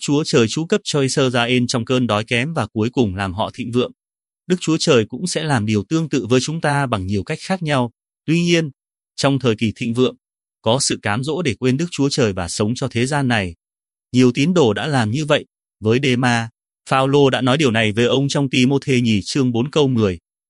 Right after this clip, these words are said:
"Vì Đê-ma đã lìa bỏ ta rồi, tại người ham hố đời này, và đã đi qua thành Tê-sa-lô-ni-ca." Tiếc thay, nhiều người, thay vì sống bởi đức tin,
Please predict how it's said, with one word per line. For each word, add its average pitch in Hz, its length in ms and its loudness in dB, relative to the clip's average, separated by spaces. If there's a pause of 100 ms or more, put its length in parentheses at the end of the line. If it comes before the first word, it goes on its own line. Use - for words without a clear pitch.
(200)
"Vì 120 260 6
Đê-ma 160 440 0
đã 139 180 -2
lìa 131 220 2
bỏ 92 200 -2
ta 117 200 -4
rồi, 107 320 0 (500)
tại 98 140 -2
người 101 280 0
ham 131 220 0
hố 131 180 0
đời 117 160 0
này, 104 260 -2 (540)
và 95 220 -2
đã 98 160 -6
đi 156 240 -4
qua 147 180 0
thành 113 220 -2
Tê-sa-lô-ni-ca." 143 1120 0 (340)
Tiếc 208 160 0
thay, 139 340 -2 (500)
nhiều 120 180 6
người, 123 320 4 (400)
thay 156 160 0
vì 120 180 2
sống 123 360 0
bởi 120 160 0
đức 170 180 -8
tin, 139 280 0